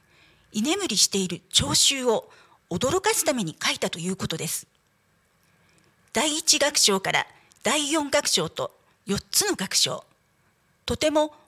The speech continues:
大雑把な言い方をすると、関連するものの速さや調の違う四つの曲からなります。四つの楽章の中で、二番目の第二楽章は感情楽章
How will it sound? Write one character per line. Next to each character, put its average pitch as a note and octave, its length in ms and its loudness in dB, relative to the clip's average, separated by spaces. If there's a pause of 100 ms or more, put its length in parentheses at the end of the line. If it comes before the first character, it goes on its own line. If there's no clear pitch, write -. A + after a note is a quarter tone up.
大 A#3+ 220 2
雑 G4 160 0
把 F#4 160 0
な F4+ 100 2
言 F4 80 0
い F4+ 60 -6
方 F#4 240 2
を F4 60 0
す - 120 0
る E4 80 -6
と、 - 220 2 (580)
関 D4+ 260 -2
連 D#4 200 0
す - 160 -2
る C4+ 80 -6
も B3+ 160 -2
の A#3+ 100 -2
の A#3 260 0 (460)
速 D4 240 -2
さ - 100 -2
や C#3+ 160 -2 (280)
調 F#4 220 4
の A#3 100 -2
違 G3+ 320 2
う - 120 -2 (200)
四 A3+ 140 -4
つ - 240 -4
の G4 80 -2
曲 - 240 -4
か F#3+ 140 -4
ら D#3+ 100 -4
な D3+ 100 -8
り E3+ 120 -6
ま E3 120 -4
す。 - 220 -8 (1160)
四 A#3+ 120 -2
つ - 220 0
の G4+ 100 2
楽 - 220 -2
章 A#3+ 200 4
の A#3 120 0
中 A3 240 -2
で、 C3 200 -4 (560)
二 A3+ 120 -2
番 E4 220 2
目 F#4+ 180 -2
の F3+ 160 -2 (260)
第 C#4+ 220 -4
二 D4+ 120 -2
楽 D4+ 200 0
章 - 220 0
は - 180 -4 (420)
感 E4 300 0
情 F#4+ 100 4
楽 G4 240 0
章 - 260 0